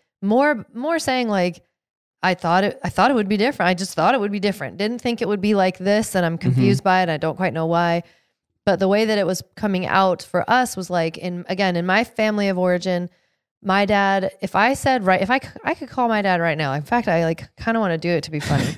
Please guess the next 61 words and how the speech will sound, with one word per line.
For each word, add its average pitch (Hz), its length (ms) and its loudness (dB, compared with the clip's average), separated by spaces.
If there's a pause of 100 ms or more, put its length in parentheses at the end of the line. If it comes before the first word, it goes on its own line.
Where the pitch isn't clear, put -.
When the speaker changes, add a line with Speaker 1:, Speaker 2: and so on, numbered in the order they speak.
(140)
Speaker 2:
<laughs> - 60 -20 (240)
Speaker 1:
kinda 359 220 4
wanna 285 160 2
do 254 120 0
and 240 100 0
be 220 60 0
like, 180 160 0
"Hey, 214 200 0
Dad, 160 380 0 (420)
my 185 600 2 (380)
dryer 254 580 2
just 208 300 -2
stopped 190 280 0
working." 156 440 -4
And 175 100 -4
he'd 196 120 0
be 190 80 0
like, 180 240 0 (260)
"All 180 80 4
right, 202 140 4
I'll 202 80 2
be 185 100 0
there 170 160 2
in 165 80 -2
eight 165 180 -4
seconds 269 420 -4
and 170 140 -4
I 156 100 2
will 156 100 2
have 151 200 2
everything 156 360 -4
you 160 60 -8
need 240 260 2
and 170 160 0
it 165 80 0
will 151 80 0
be 156 160 0
done 147 320 0
in 147 160 -2
four 139 200 -6
minutes." 135 380 -8 (180)
Speaker 2:
Mm-hmm. 123 200 -10
Speaker 1:
Um, 185 380 2
but 196 320 2
if 202 160 -4
it 202 140 0
was, 185 280 2
if 180 140 -4
I 226 120 4
said 208 240 -2
to 170 80 -4
Seth, 240 320 0
or 226 120 4
actually, 208 440 0
let 180 200 -2
me 180 80 0
say 175 180 0
this 160 200 -14
a - 40 -20
different 185 320 -2
way. 156 260 -2